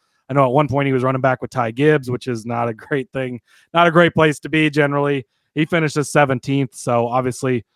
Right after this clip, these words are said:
Harvick, uh, leading there at the end and then ends up in the fifth position. So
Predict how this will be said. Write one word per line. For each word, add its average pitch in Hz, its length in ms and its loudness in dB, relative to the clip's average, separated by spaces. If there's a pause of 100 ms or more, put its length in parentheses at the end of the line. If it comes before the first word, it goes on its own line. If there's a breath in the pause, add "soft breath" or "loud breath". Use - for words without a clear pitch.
(400)
Harvick, 156 460 2
uh, 139 260 4
leading 139 500 -2
there 135 180 0
at 131 100 -6
the 139 140 -2
end 190 320 2
and 135 360 -2
then 131 140 -2
ends 131 160 -2
up 123 160 -2
in 120 140 -8
the 117 80 -10
fifth - 260 -10
position. 123 480 -6
So 113 320 -4